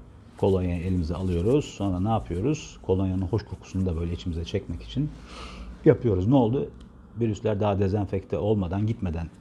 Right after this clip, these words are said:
ciltten hop solunum sistemine geldi. Dezenfeksiyon bu değil tabii ki. Kolonya dezenfeksiyondan daha ziyade, kolonya çünkü elleri tahriş edebiliyor. Sabun da tahriş ediyor ama kolonyada alkol olduğu için daha fazla tahriş edebiliyor.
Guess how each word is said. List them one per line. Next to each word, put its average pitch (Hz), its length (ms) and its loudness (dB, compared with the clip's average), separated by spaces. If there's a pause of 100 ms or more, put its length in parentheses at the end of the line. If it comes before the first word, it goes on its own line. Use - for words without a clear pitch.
ciltten 117 480 0 (280)
hop - 140 -2 (640)
solunum 92 340 2
sistemine 104 480 -6 (140)
geldi. 82 420 -4 (360)
Dezenfeksiyon 104 720 2
bu 101 100 2
değil 98 180 2
tabii 80 220 -4
ki. 139 240 0 (540)
Kolonya 135 380 6
dezenfeksiyondan 101 760 0
daha 107 200 2
ziyade, 92 420 -2 (460)
kolonya 107 380 4
çünkü 104 440 -2 (240)
elleri 101 380 2
tahriş 123 340 2
edebiliyor. 131 400 4
Sabun 131 280 4
da 127 80 4
tahriş 87 300 0
ediyor 123 180 -2
ama 160 140 0
kolonyada 107 480 0
alkol 98 300 -2
olduğu 92 200 0
için 107 180 -4
daha 107 140 0
fazla 82 260 -2
tahriş 82 320 -4
edebiliyor. 82 420 0